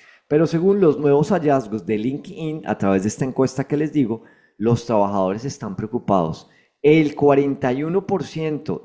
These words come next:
de los profesionales afirma que el ritmo al que se están ocurriendo los cambios provocados por la inteligencia artificial definitivamente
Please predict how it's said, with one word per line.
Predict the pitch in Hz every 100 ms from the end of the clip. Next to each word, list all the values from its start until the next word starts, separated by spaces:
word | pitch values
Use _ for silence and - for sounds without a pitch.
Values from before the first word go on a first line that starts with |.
| 95
de | 117
los | 110 104 -
profesionales | 98 - 98 98 95 104 139
afirma | 175 - 139 98 90 -
que | 98 92
el | 92
ritmo | 90 123 92 95
al | 87 -
que | 87
se | 87
están | - 107 101
ocurriendo | 104 139 143 135 92
los | 90 85
cambios | - 95 98 -
provocados | 127 123 127 117 87 - - - _ _
por | 151 156
la |
inteligencia | 135 110 107 104 101 131
artificial | 123 147 147 156 - 175 - - _ _ -
definitivamente | 151 147 143 147 139 127 123 127 127 139 135 123 135